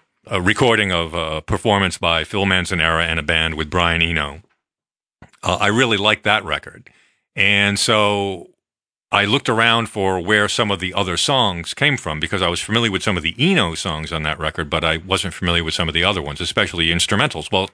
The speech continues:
it turns out they turn up on Diamond Head. So I bought this record back in the day. It came out in nineteen seventy-five, so I must have got it when I was in college, uh,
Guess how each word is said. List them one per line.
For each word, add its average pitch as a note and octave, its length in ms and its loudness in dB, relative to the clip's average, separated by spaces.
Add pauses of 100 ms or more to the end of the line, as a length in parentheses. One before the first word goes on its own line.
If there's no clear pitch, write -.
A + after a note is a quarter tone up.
it - 160 -4 (480)
turns A2 240 2
out G#2+ 260 0 (460)
they G#2 100 2
turn A2 260 2
up G#2 140 0
on F2+ 180 0
Diamond A2+ 400 2
Head. C2+ 180 -10 (400)
So C#3 200 2
I C#3 140 4
bought F3 320 2
this - 220 -2
record F2 480 -2 (260)
back A#2+ 220 2
in G#2+ 80 0
the F2+ 80 -2
day. D#2+ 440 2
It E2 100 -8
came A#2+ 180 0
out G#2+ 100 2
in F#2+ 80 0
nineteen G2+ 280 0
seventy-five, F2+ 760 0
so - 140 -6
I F2+ 60 -2
must G2+ 180 -2
have G2 120 -2
got G2 200 2
it E2+ 80 -2
when F2 140 -2
I E2 60 0
was D#2 120 -2
in D#2 100 -10
college, C#2+ 720 -4
uh, D#2 680 -4